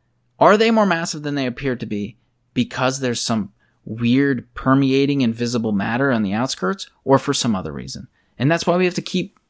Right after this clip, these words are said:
keep plugging along and keep answering these questions. And that's why we have to have people in the field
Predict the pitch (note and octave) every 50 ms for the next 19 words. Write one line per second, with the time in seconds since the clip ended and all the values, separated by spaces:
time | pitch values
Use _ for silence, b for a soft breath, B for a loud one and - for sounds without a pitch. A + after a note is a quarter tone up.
0 | _ - - E3+ F#3 - - E3 D#3+ E3 D#3+ D#3 D#3 D#3 E3 E3 C3+ A#2+ - -
1 | - D3 - - - - B2+ C3+ C3+ C3 - B2 A#2 A2+ G#2+ G#2+ - - - A#2+
2 | - - G#2+ - - b b b b b b b - B2 C3+ C#3+ - - C#3 C#3+
3 | D#3+ D#3+ D#3 D3 D3 D3+ C#3+ - D3+ D#3 D3+ - - - F#3+ G3 - D#3+ C#3+ D3
4 | C3 A2+ - - - - G3 G#3+ G#3 C#3+ G2 E2 E2+ - -